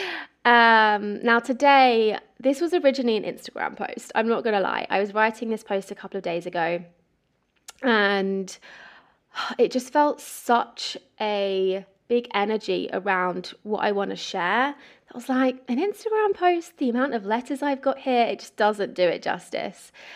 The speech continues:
And the reason I was writing the post was because this has been a theme for my clients the last few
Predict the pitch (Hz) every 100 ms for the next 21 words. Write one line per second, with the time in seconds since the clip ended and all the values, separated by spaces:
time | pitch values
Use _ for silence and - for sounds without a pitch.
0 | - - - 214 214 208 202 202 202 -
1 | - _ _ _ - 220 240 262 262 226
2 | - 196 196 214 202 - 202 180 - -
3 | 185 180 - - 220 233 233 202 190 190
4 | 180 180 170 180 185 175 - - - -
5 | - - 185 180 180 180 - - - 190
6 | 180 170 165